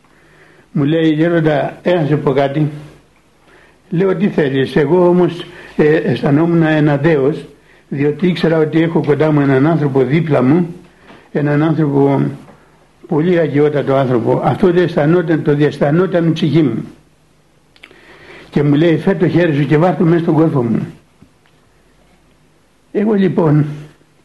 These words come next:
δεν ήθελα να κάνω σε αυτόν τον άνθρωπο παρακοή. Και βάζω το χέρι μου στον κόρφο του μέσα. Μου λέει, «Μέσα βάρ' το στον κόρφο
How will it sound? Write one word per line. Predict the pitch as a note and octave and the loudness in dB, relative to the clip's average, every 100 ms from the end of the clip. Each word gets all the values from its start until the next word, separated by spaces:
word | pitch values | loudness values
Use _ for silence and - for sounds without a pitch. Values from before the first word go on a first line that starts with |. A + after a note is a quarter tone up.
| _ _ _ _ _ _ _ _ _ _ _ - - _ _ | _ _ _ _ _ _ _ _ _ _ _ -20 -20 _ _
δεν | E3 F3+ | -2 -2
ήθελα | F#3 E3+ D#3 | -2 0 0
να | D3+ | 0
κάνω | C#3+ D3 | 0 0
σε | C#3 | 0
αυτόν | C#3 C3 | -2 0
τον | C#3+ D#3+ | 2 2
άνθρωπο | D3+ D3+ | 2 0
παρακοή. | C#3 C3+ D#3 - D#3 - - - _ _ _ _ _ _ _ _ - - - - - - | 0 -2 -2 0 0 -2 -12 -20 _ _ _ _ _ _ _ _ -16 -16 -20 -20 -20 -8
Και | - | -2
βάζω | D#3+ F#3+ G3 | 0 0 2
το | F#3 | 0
χέρι | - G3 | 0 0
μου | F#3 | 0
στον | D#3 D#3+ | 0 2
κόρφο | F3+ F#3+ - | 2 0 -4
του | D3 | 0
μέσα. | F3+ - - - - _ _ _ - - - - - | 0 0 -10 -20 -20 _ _ _ -20 -20 -20 -20 -10
Μου | D3 | -4
λέει, | D#3+ F3+ D#3+ | 0 0 0
«Μέσα | G3 G3+ F3+ | 0 0 -2
βάρ' | D#3 E3 | -2 -4
το | - | -4
στον | D3+ D#3+ | -2 0
κόρφο | D#3 F#3 - - | 2 0 -2 -8